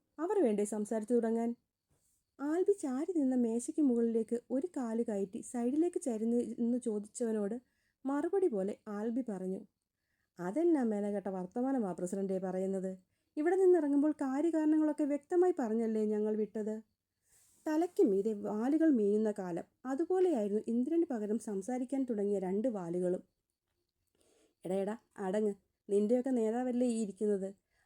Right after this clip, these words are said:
അവനെ കൊണ്ടുകൂടി ഒന്ന് സംസാരിപ്പിക്ക്, അതിനുള്ള അവസരം കൂടി കൊടുക്ക്."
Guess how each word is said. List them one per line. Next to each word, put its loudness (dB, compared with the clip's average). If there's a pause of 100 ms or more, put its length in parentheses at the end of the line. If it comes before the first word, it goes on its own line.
അവനെ 0
കൊണ്ടുകൂടി 0
ഒന്ന് 0
സംസാരിപ്പിക്ക്, -4 (180)
അതിനുള്ള 2
അവസരം -2
കൂടി 0
കൊടുക്ക്." -2